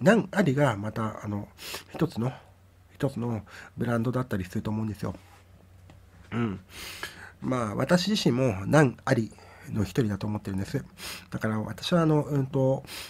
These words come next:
ポッドキャストを通して、「私難ありです。」そう、「私、私難ありです。」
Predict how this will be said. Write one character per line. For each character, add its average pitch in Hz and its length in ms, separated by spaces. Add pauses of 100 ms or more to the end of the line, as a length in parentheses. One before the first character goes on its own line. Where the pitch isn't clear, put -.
(140)
ポ 139 80
ッ 131 60
ド 143 100
キ 151 80
ャ 139 80
ス - 40
ト 127 100
を 113 40
通 131 180
し - 60
て、 123 240 (180)
「私 117 340
難 160 240
あ 117 100
り 120 120
で 107 100
す。」 - 160 (340)
そ 104 220
う、 - 40
「私、 175 540 (400)
私 190 800
難 190 280
あ - 100
り 151 100
で 113 120
す。」 - 140